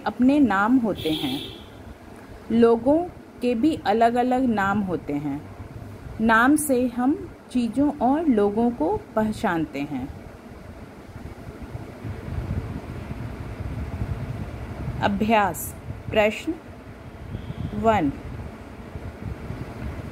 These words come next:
क आपका नाम, ख आपके पिताजी का नाम, ग आपकी माताजी का नाम,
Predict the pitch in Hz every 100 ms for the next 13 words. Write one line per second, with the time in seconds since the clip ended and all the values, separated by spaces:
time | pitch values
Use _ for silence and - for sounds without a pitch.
0 | - 240 190 143 - - - - - -
1 | - - - 196 - - 233 233 220 220
2 | 240 240 - - - - - - - -
3 | - 247 190 139 - - - 208 - -
4 | 269 277 202 185 180 208 254 247 214 214
5 | 208 226 254 254 - 208 208 247 - -
6 | - 190 202 - 240 254 233 170 170 214
7 | 226 254 254 262 233 214 214